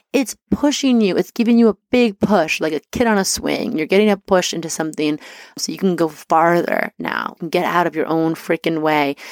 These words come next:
and go further. But you do have to look at it. That's part of the hack of being a human, is you gotta look at your shit sometimes. So we're gonna look at that, and then we're going to seize this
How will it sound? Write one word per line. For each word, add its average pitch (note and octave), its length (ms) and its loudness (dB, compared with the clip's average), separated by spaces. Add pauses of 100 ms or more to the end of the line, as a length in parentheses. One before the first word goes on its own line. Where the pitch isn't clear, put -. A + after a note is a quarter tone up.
(220)
and D#3 200 -2
go D#3 300 2
further. - 500 0
But D3+ 140 -2
you D#3 80 0
do E3 220 0
have E3+ 240 0
to D3 260 2
look D3 220 2
at - 160 -2
it. - 180 -4
That's - 320 -2 (300)
part B2+ 220 -2
of C#3 120 -4
the - 220 -10
hack - 380 -10
of - 120 -6
being C3 180 0
a - 20 2
human, - 400 -2 (140)
is - 120 -6
you D3 80 -8
gotta B2+ 200 0
look B2+ 160 0
at - 80 -2
your - 100 -4
shit - 260 0
sometimes. - 600 -10 (320)
So - 140 -8
we're F3+ 80 2
gonna F#3 80 4
look A3 240 2
at B3+ 140 0
that, D#3+ 320 0
and E3 180 -2
then E3 180 2
we're F3 100 2
going D#3+ 300 -2
to D3+ 240 -6 (320)
seize C#3+ 920 -2 (100)
this C#3 320 0